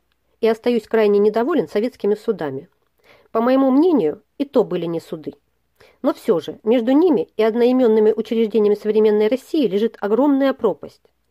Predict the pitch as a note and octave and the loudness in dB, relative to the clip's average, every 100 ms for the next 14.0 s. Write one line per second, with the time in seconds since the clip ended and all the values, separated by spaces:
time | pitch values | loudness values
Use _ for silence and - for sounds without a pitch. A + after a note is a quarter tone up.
0 | _ _ _ C4 - F#3+ C#3+ D#3 _ _ | _ _ _ -6 -2 -6 -6 -12 _ _
1 | _ _ _ A3 B3+ - A#3+ A3+ C4+ F4+ | _ _ _ 0 0 -2 -6 -4 -2 -2
2 | F#4+ G3 B3+ B3+ G3 G#3+ E3 D3+ D3+ D#3 | -2 -2 -2 -2 -2 -2 -2 -4 -4 -6
3 | F#3+ _ _ _ _ _ _ - F4 C4 | -10 _ _ _ _ _ _ -6 -2 -2
4 | E3 D#3+ G3+ - F4+ - D#3+ C#3+ _ _ | -2 -6 -10 -8 -10 -8 -10 -10 _ _
5 | _ _ - E4+ C4 G#3+ G#3+ G#3+ G#3+ G3+ | _ _ -4 0 2 2 2 0 0 -2
6 | - E4+ G#3 G3 G#3+ A#3 G3+ G3 G#3+ C4+ | -2 -2 0 0 2 2 2 0 -2 -4
7 | E4+ - F#3 - G#3+ A3+ G3+ G3+ G#3 F3+ | -4 -4 -6 -4 -4 -2 0 0 0 -4
8 | D3+ C#3+ F#3+ G#3+ B3+ D4+ D#4 E4+ - _ | -4 -10 -10 -6 -2 -2 -2 -4 -8 _
9 | A#3 - C#4 G#3 G3+ G3 - F3 C3+ G3 | -6 -4 -6 -2 -2 -2 -6 -6 -8 -10
10 | _ _ _ _ _ _ G3 - C#4 G3+ | _ _ _ _ _ _ -6 -2 0 0
11 | D#3+ - - _ _ _ _ _ _ G#3+ | -2 -6 -20 _ _ _ _ _ _ -6
12 | - G#3 A3 A#3+ A#3+ C#4+ C#4+ F4+ B3+ D3+ | -4 -4 -2 -4 0 -2 0 -2 0 -2
13 | - _ _ _ _ F#4 F4+ - - - | -8 _ _ _ _ 0 0 -2 -8 -10